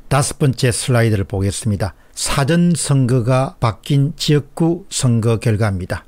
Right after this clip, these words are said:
더불어민주당은 이백오십삼 개 지역구 전부에서 사전투표율이 당일 투표율보다도 이십 퍼센트 이상 앞섭니다. 반대로 미래통합당은 사전투표율이 당일 투표율보다 낮습니다.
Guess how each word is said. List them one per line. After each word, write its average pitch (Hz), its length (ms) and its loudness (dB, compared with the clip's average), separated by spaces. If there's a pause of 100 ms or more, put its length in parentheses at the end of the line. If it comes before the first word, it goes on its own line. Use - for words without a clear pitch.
더불어민주당은 156 880 2
이백오십삼 139 1200 0
개 139 280 2
지역구 131 500 -2
전부에서 127 920 0 (140)
사전투표율이 139 1300 0
당일 143 480 0
투표율보다도 104 1000 -2
이십 151 440 0
퍼센트 123 460 0
이상 135 360 0
앞섭니다. 110 680 -4
반대로 135 640 0
미래통합당은 175 1300 2 (200)
사전투표율이 147 1300 0 (180)
당일 147 400 0
투표율보다 107 880 -2
낮습니다. 117 720 -2